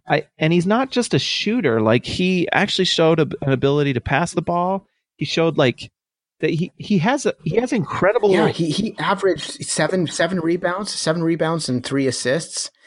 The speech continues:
Speaker 2: And for the total, um, for the total, uh, for all with it, so that was with the Stars. He s-, he was asked to
Speaker 1: Mm-hmm.
Speaker 2: score more, a lot more when he was with them. But before then, he, he was averaging four assists
Speaker 1: Well,
Speaker 2: a
Speaker 1: and
Speaker 2: game.
Speaker 1: he has incredible touch.
Speaker 2: He's,
Speaker 1: Like, he,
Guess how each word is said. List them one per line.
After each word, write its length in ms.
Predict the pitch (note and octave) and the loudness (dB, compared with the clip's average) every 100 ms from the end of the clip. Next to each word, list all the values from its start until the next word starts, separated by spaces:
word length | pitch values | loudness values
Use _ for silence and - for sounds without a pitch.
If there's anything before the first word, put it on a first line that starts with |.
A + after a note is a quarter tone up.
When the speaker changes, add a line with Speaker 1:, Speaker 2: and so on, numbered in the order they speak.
| _ _ | _ _
Speaker 2:
And 120 | C3 | -4
for 80 | B2+ | 0
the 100 | C3+ | -2
total, 500 | B2 C#3+ C#3+ E3+ - _ | 0 0 0 0 -4 _
um, 200 | - A2+ | -4 -4
for 160 | A2+ C3 | -2 -4
the 80 | A#2+ | -4
total, 520 | - C#3+ C#3 B2+ - | -4 -2 -2 -4 -4
uh, 200 | G#2+ G#2 | -2 -2
for 540 | G2+ A#2 A2+ A2 G2+ - | -2 -2 0 0 -2 -2
all 260 | A2 A#2 A#2 | 0 0 -2
with 360 | A#2+ A#2 B2 - | -6 -2 -2 -2
it, 200 | - - | -6 -6
so 120 | - | -2
that 80 | C3 | 0
was 120 | C#3+ | 0
with 100 | A#2+ | -4
the 80 | - | -6
Stars. 400 | - G#2+ A2 B2+ | -2 0 0 -2
He 100 | - | -4
s-, 140 | - - | -6 -6
he 120 | A#2+ | -4
was 180 | A#2 A2+ | -2 0
asked 220 | G#2 B2 | 0 0
to 40 | A#2+ | -2
Speaker 1:
Mm-hmm. 40 | |
Speaker 2:
score 260 | - A2 A2 | -2 0 0
more, 340 | A2 A#2 D3 - _ _ | 2 0 -2 -6 _ _
a 80 | - | -2
lot 300 | G#2+ G2+ - | 0 0 0
more 300 | A#2 A#2+ C#3+ _ | 0 0 -2 _
when 140 | A#2+ | -2
he 60 | A#2 | 0
was 140 | A#2+ | 0
with 140 | B2 B2 | -2 -2
them. 160 | D3 | -2
But 220 | C#3+ A#2 - _ - - _ | -2 -4 -6 _ -20 -20 _
before 380 | - C3+ F3+ F#3+ | -4 0 2 2
then, 500 | C3 D#3 G#3 D#3 - - | 2 0 2 0 -2 -8
he, 240 | - F3+ F#3+ | -4 -4 -4
he 180 | C3+ F3 | -2 -2
was 140 | F#3 | 0
averaging 420 | D#3+ D#3+ D3 C#3+ | 0 0 0 -2
four 200 | B2+ D#3+ | -2 -2
assists 300 | C#3+ - D3+ | -2 0 2
Speaker 1:
Well, 60 | F3 | 2
Speaker 2:
a 20 | |
Speaker 1:
and 100 | F3+ | 2
Speaker 2:
game. 120 | D#3+ | 2
Speaker 1:
he 40 | F#3 | 2
has 240 | F#3+ B3 | 2 2
incredible 560 | F3 B2+ - G#3+ G#3 A#2+ | 0 -2 -2 -2 0 -4
touch. 320 | - F3+ E3 | -2 -4 0
Speaker 2:
He's, 180 | E3 A3 | 0 2
Speaker 1:
Like, 140 | - | 0
he, 560 | - - F#3 F#3 F3 | -2 -4 0 0 0